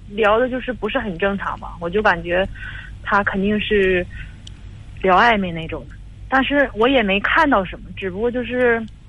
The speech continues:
他说，呃，有一天他给那个人发微信，发消息，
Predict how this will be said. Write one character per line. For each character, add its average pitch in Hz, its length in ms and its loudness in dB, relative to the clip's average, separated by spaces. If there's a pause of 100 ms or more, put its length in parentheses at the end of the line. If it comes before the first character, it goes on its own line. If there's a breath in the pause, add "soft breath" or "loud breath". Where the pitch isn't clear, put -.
(120)
他 233 180 0
说， 226 280 0
呃， 196 320 2 (320)
有 202 200 0
一 226 80 0
天 226 180 -2
他 220 120 -2
给 208 120 -2
那 202 140 -2
个 208 100 2
人 180 160 2
发 196 160 2
微 196 160 2
信， 208 200 -10 (220)
发 202 500 4 (720)
消 214 200 4
息， - 260 -14